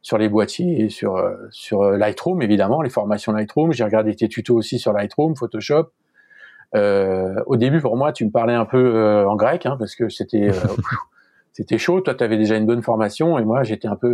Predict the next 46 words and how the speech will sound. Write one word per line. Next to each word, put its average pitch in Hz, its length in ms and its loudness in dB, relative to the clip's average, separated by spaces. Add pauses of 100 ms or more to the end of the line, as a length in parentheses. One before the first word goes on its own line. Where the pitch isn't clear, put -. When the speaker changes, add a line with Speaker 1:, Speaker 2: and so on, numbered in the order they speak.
(120)
Speaker 1:
euh, 92 40 -10 (540)
débutant 107 360 2
là-dedans. 107 380 -2 (580)
Mais 110 140 4
bon, 120 500 2
euh, 104 220 4
l'avantage 123 520 0
de 117 80 2
YouTube, 117 480 2
comme 107 160 -2
je 104 60 -10
disais 113 160 2
que 113 60 -2
j'avais 101 200 2
pas 120 180 0
avant 113 200 -2
quand 107 100 -4
j'étais 98 260 -6
plus - 140 -10
jeune, 135 260 -2 (380)
c'est 107 140 -6
qu'on 113 140 -2
peut 110 120 0
faire 98 240 -2
des, 92 460 -2 (500)
des 101 60 2
retours 104 300 2
en 107 80 0
arrière, 107 460 0
écouter, 120 400 -2
revenir, 107 440 -2
écouter, - 320 -4
revenir, 107 420 -4
répéter, 104 520 -2
enfin 101 160 -12
voilà. 101 260 -4 (580)
Et 92 260 -4
ça - 140 -2
rentre. 135 340 0 (280)
Au 104 60 -4
bout 104 80 4
d'un 101 120 0
moment, 101 180 -2
ça 110 100 -2
Speaker 2:
Ouais. 104 60 2
Speaker 1:
rentre. 113 260 -8